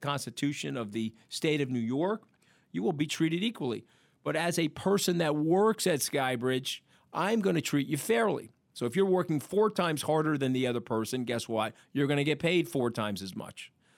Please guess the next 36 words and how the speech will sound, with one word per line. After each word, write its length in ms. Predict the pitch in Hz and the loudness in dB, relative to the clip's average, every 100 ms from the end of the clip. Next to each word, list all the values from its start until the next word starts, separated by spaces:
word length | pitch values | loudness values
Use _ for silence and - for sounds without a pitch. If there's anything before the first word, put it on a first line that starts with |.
| - - | -20 -10
That's 220 | - 139 165 | -4 -4 0
how 220 | 165 170 | 2 2
a 60 | |
real 460 | 156 156 147 160 156 | 2 0 2 2 2
society 600 | 143 139 - 135 127 120 | 0 -2 0 0 0 4
works. 260 | 107 110 - | 4 4 0
That's 160 | 117 | -2
how 160 | 123 120 | 0 0
a 120 | 117 | -2
productive 840 | 113 127 123 123 135 - - 135 - _ | 0 2 2 2 0 0 0 -2 -4 _
society 580 | - 123 - 120 117 117 | -6 -2 0 0 0 0
works. 440 | 104 110 107 - - _ _ - - - | -2 -4 -6 -10 -20 _ _ -20 -20 -6
If 80 | 131 | 0
you're 100 | 139 | 0
a 60 | |
Bernie 340 | 127 170 196 190 | 4 4 4 2
Sanders 720 | - 190 190 190 180 175 - - | 2 2 2 4 4 4 0 -8
fan 640 | - - - 185 190 190 180 | -16 -10 -2 0 4 4 2
out 340 | 135 135 120 | 2 0 0
there, 400 | 127 117 113 123 - - - - _ - | 0 2 0 -2 -4 -20 -20 -20 _ -2
uh, 160 | 123 | 0
that's 260 | 127 135 - | 0 -2 -4
fine. 520 | - 175 151 156 185 | -4 0 0 0 -2
You're 200 | 180 135 | -4 -2
entitled 340 | 135 147 139 131 | 0 0 0 0
to 80 | 127 | 0
your 140 | 127 | 0
opinion, 500 | 117 - 127 139 175 | -2 0 0 0 -2
and 240 | 147 120 113 | -2 -4 -6
obviously 380 | - 120 127 123 | -4 -2 -4 -6
you 60 | 131 | -6
have 100 | 117 | -6
your 80 | 113 | -8
First 340 | - 135 - | -4 -4 -4
Amendment 360 | 131 123 120 123 | -4 -2 -2 0
rights, 240 | 139 156 | 0 -2